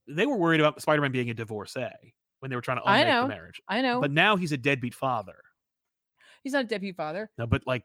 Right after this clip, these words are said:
Speaker 1: the audience doesn't care.
Speaker 2: No.
Speaker 1: Like, the audience doesn't understand nuance or, or subtlety. They're not
Speaker 2: No.
Speaker 1: going to want to just, like, they're, they're not gonna say it that way.
Speaker 2: Mm.
Speaker 1: Spider-Man didn't really make a deal with the devil, but that's what everybody said.
Speaker 2: <laughs>
Speaker 1: Like, that's not the devil.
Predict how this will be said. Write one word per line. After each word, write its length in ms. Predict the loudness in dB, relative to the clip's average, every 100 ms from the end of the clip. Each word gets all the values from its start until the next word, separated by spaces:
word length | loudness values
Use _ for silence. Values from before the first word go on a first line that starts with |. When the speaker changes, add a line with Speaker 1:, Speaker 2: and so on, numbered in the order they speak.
| -8
Speaker 1:
the 120 | -4
audience 300 | -2 -4 -6
doesn't 200 | -10 -14
care. 400 | -10 -10 -10 -12
Speaker 2:
No. 260 | -10 -10 -12 _ _ _ _ -8
Speaker 1:
Like, 100 | -2
the 120 | 2
audience 320 | 6 6 4
doesn't 180 | 2 0
understand 460 | -2 -4 -2 -2 0
nuance 440 | 0 -2 -6 -8
or, 160 | -8 -8
or 80 | -6
subtlety. 340 | -2 -2 -2
They're 100 | 0
not 180 | 2 4
Speaker 2:
No. 60 | 4
Speaker 1:
going 260 | 4 4 0
to 200 | 0 0
want 560 | 0 0 0 -4 -14 -20 _ _ -4
to 100 | 0
just, 460 | 2 2 0 -12 -20 _ -4
like, 260 | -2 -4 -14 _ _ _ -16 -2
they're, 180 | 4 6
they're 160 | 6
not 220 | 6 6
gonna 160 | 4 0
say 260 | 2 2 2
it 120 | 0
that 180 | -2 -2
way. 140 | -4
Speaker 2:
Mm. 360 | -2 0 -2 2
Speaker 1:
Spider-Man 320 | 6 6 4
didn't 180 | 2 6
really 200 | 8 8
make 160 | 6
a 20 |
deal 140 | 6 4
with 100 | 4
the 60 |
devil, 200 | 4 4
but 100 | 4
that's 120 | 2 2
what 80 | 0
everybody 300 | 0 -2 -8
said. 340 | -10 -10 -10 -14 -14 -10
Speaker 2:
<laughs> 160 | -10 -12 -16 _ _ _
Speaker 1:
Like, 80 | 2
that's 140 | 4
not 100 | 4
the 60 | 2
devil. 560 | 4 2 2 -6 -14